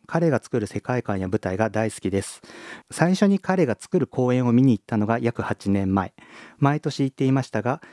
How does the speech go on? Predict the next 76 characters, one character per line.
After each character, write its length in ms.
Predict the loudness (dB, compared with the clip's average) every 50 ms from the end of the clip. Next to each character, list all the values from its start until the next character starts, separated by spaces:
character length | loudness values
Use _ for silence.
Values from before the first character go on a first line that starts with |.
| -8 -2
今 260 | 0 2 2 2 2
は 160 | 0 0 0
表 320 | 0 0 0 0 0 0 0
舞 80 | 0
台、 220 | -2 -2 -4 -6 -4 -4
舞 220 | -4 0 0 0
台 220 | 0 0 -2 -2
で 100 | 0 0
は 140 | 0 0 2
な 100 | 2 0
く、 220 | 2 0 -2 -2 _ 2
裏 240 | 2 4 4 2 0
方 260 | -2 -4 -4 -4 -4
か 140 | -4 -2 -2
ら 80 | -2 0
様 240 | 0 0 2 2
々 180 | 2 2 2 2
な 120 | 2 0
ク 120 | 0 -2 -2
リ 200 | 0 0 0 0
エ 20 |
ー 40 | 0
シ 120 | 0 0
ョ 60 | 0 2
ン 100 | 4 2
を 40 |
し 120 | 2 2 2
て 80 | 0
い 80 | 0 0
る 60 | 0 -2
よ 80 | -2
う 40 | -2
で 120 | -2 -4
す。 160 | -6 -6 -10 -18 -20 -20 -20 -20 -20 -20 -20 -20 -10 _
お 100 | -2 -2
す 40 | -2
す 240 | -4 -2 2 4 6
め 160 | 6 6 6
は 140 | 4 2 2
正 180 | 2 2 2
直 240 | 2 2 2 0 -2
絞 240 | -2 0 0 0 2
れ 80 | 2
ま 140 | 0 0 0
せ 160 | 0 0 2
ん 80 | 2 2
が、 160 | 2 0 -2
主 160 | -2 -6 -8
催 240 | -4 -2 0 0 0
す 120 | 0 0 -2
る 80 | -2
コ 160 | -2 -2 -2
ン 80 | -2 -2
ト 80 | -2 -2
パ 160 | -4 -4 -2
フ 100 | -2 0
ォ 40 | 0
ー 0 | 2
マ 120 | 2 0 0
ン 40 |
ス 160 | -2 -6 -10 -8
集 300 | -4 0 2 4 4 4
団、 200 | 2 0 -2 -4 -10 -16 -12 -4
カ 180 | 0 0 2
ジ 80 | 4 4
ャ 80 | 2
ラ 160 | 2 2 0 0
の 220 | 0 0 0 -2 _ -4
大 160 | -4 -4 -2
人 320 | 0 0 2 4 4 2
た 180 | 2 0 -2 0
る 140 | 2 2 2
も 160 | 2 0 0
の 100 | 0 -2
か 160 | -2 -4 -4
ら、 180 | -2 -2 -4